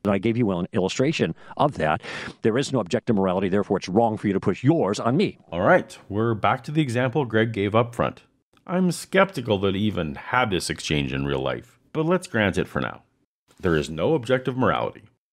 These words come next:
Speaker 2: A person saying this would be denying the idea that moral facts and duties exist independent of human perception and beliefs. And I would agree.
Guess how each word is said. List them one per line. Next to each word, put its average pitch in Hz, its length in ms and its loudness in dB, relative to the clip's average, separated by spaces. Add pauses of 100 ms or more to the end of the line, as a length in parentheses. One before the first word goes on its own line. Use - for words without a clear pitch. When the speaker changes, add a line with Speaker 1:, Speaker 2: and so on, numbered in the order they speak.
(140)
Speaker 2:
A 135 80 0
person 165 380 4
saying 185 360 0
this 85 280 -2
would 120 160 2
be 143 160 0
denying 120 560 2
the 143 140 0
idea 104 420 0
that 104 160 2
moral 110 380 2
facts 90 360 -4
and 110 140 0
duties 107 320 0
exist - 640 -8
independent 95 640 0
of 120 120 0
human 78 300 2
perception 80 520 0
and 90 120 0
beliefs. 117 520 0 (500)
And 160 140 2
I 101 100 0
would 113 140 -4
agree. 165 380 0